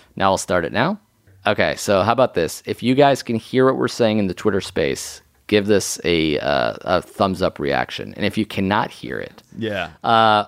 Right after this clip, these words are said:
Speaker 1: I'm getting reaction, feedback from the fans.
Speaker 2: Yeah.
Speaker 1: There's a lot of echo.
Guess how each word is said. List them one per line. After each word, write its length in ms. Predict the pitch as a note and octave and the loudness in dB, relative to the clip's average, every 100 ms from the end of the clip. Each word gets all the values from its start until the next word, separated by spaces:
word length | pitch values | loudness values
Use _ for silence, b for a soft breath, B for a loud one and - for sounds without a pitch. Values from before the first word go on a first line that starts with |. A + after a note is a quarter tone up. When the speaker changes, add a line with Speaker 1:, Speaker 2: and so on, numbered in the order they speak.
| _ | _
Speaker 1:
I'm 140 | B2 | -4
getting 480 | B2+ D#3+ G#3 F3 C#3 - - | 2 2 2 -2 -6 -10 -2
reaction, 640 | B2 A#2+ B2+ - C3 B2 | 2 2 0 -4 -6 -4
feedback 520 | G2+ - D3 C3 A#2 - | -6 0 2 4 2 0
from 160 | C3 | -4
the 60 | B2+ | -2
fans. 460 | - D#2+ G#2+ - - | -2 -4 -6 -10 -10
Speaker 2:
Yeah. 320 | A2 F#2+ D#2+ - _ _ | -6 -6 -8 -12 _ _
Speaker 1:
There's 180 | B2 A#2+ | 2 4
a 60 | B2 | 6
lot 160 | B2 | 6
of 100 | A#2 | 6
echo. 340 | G#2+ - A1+ | 2 0 -4